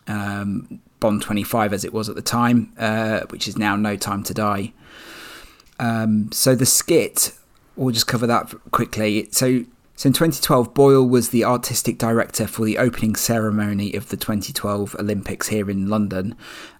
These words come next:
um, and it was called the Isles of Wonder. Um, it was a, a fantastic opening ceremony, and part of the ceremony was a short film directed by, uh, Danny Boyle, and it was called Happy and Glorious.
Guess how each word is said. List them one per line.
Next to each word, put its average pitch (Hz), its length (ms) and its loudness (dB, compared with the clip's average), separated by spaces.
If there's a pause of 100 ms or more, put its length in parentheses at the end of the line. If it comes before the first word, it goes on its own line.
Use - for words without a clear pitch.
um, 95 500 -4 (120)
and 127 100 4
it 101 40 -2
was 98 100 -2
called 127 260 2
the 123 120 2
Isles 135 420 4
of 113 120 4
Wonder. 95 460 2 (260)
Um, 95 540 -4 (340)
it 139 100 0
was 139 140 4
a, - 100 6
a - 180 0
fantastic - 840 0
opening 110 360 -4
ceremony, 95 720 -2 (840)
and 117 220 0
part 160 380 4
of 110 120 -4
the 107 120 -2
ceremony 98 600 0
was 107 200 -2
a 101 60 0
short 117 320 2
film 110 520 2
directed 110 540 0
by, 107 480 0
uh, 101 180 -6
Danny 98 280 -6
Boyle, 95 180 -6
and 92 100 -4
it 85 60 -8
was - 100 -8
called 104 240 -4
Happy 127 460 0
and 117 140 4
Glorious. 113 680 -2